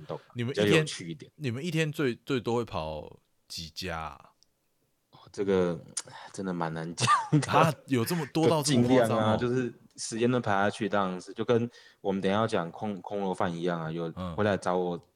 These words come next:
Speaker 1: 彰化吃控肉饭的也是，我们大家都是，哇，就是行程都直接把它排满。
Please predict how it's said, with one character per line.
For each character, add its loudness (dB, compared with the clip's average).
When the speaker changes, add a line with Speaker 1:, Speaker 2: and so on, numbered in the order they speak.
Speaker 1:
彰 -4
化 0
吃 -8
控 -6
肉 -8
饭 -6
的 -8
也 -12
是， -8
我 -12
们 -10
大 -2
家 0
都 -4
是， -8
哇， -6
就 -12
是 -8
行 -8
程 -8
都 -2
直 -10
接 -4
把 -8
它 -8
排 -12
满。 -14